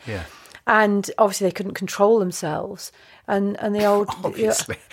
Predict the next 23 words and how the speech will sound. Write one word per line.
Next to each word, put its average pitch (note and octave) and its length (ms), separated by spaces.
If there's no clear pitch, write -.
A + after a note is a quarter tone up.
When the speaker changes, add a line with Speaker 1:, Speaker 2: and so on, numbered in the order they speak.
Speaker 2:
the, A#3 60
the B3 40
old A#3 180
penis C#4+ 380
had G#3+ 120
come F3+ 200
out. D#3 320
Speaker 1:
Oh, A#2 280
Speaker 2:
And, B3 260
Speaker 1:
God, C#4 180
Speaker 2:
you D4 60
know, C#4+ 100
Speaker 1:
yeah. B3 60
Speaker 2:
there B3 120
was B3 100
this - 180
one C4 240
driving B3 420
instructor - 360
that G3+ 100
we A3+ 200
all A#3 240
knew F#3 580